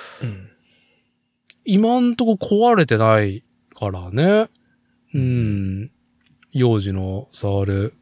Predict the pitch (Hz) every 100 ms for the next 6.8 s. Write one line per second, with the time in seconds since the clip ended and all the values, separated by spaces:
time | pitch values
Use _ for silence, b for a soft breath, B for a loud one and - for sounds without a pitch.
0 | _ - 104 92 - - - 92 92 151
1 | _ _ B B B B B B B B
2 | B B B _ _ _ _ _ - 220
3 | 240 247 240 170 175 - 196 190 190 185
4 | 180 - 117 104 101 110 107 113 - _
5 | _ _ _ _ _ _ - 117 113 110
6 | 110 104 104 104 98 95 95